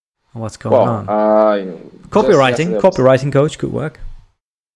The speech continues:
Speaker 2: Yeah, just yesterday I was able to co-, uh, connect, um, Chat G P T to the internet. So now he knows, uh, what's happening right now.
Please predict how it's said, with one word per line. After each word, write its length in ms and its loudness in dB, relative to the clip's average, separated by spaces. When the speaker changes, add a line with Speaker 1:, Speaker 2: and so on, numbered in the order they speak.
Speaker 2:
Yeah, 120 -6
just 260 -2
yesterday 360 2
I 60 4
was 200 0
able 240 0
to 160 -8
co-, 140 -6
uh, 320 -4
connect, 680 -4
um, 840 -6
Chat 220 -2
G 80 -6
P 140 -10
T 200 -2
to 140 -14
the 120 -4
internet. 460 -2
So 200 -10
now 260 0
he 60 2
knows, 640 0
uh, 360 -2
what's 260 -4
happening 480 -2
right 180 2
now. 280 -6